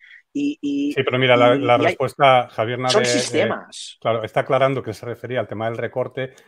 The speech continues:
Speaker 2: y un poco Ventanilla está contestando, un poco en la línea de lo que yo decía. Claro, si tú tienes un sensor de formato completo, imagínate de cuarenta y cuatro megapíxeles,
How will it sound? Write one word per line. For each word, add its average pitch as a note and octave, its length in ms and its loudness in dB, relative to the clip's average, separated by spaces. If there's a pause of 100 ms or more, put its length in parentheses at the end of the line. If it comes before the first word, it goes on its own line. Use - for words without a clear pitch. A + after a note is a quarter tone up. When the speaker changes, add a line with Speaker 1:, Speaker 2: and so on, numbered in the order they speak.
Speaker 2:
y C3+ 60 -8
un A#2+ 120 -4
poco A#2 240 -4
Ventanilla A2 460 -6
está G#2+ 220 -10
contestando, A2+ 560 -10
un A2+ 40 -10
poco D#3 140 -4
en D3+ 60 0
la B2+ 60 2
línea B2 180 -4
de A#2+ 80 -4
lo A2+ 60 -8
que G#2+ 80 -6
yo G2 100 -8
decía. G#2+ 360 -8 (280)
Claro, A#2 280 -2
si A2 140 -12
tú A#2 80 -12
tienes A2+ 240 -10
un A#2 80 -10
sensor A#2 400 -8
de A#2 160 -6
formato A2 380 -10
completo, A2 480 -6 (240)
imagínate G2 420 -10
de F#2+ 100 -8
cuarenta F2+ 320 -14
y F2+ 40 -20
cuatro G2 240 -10
megapíxeles, G2 640 -12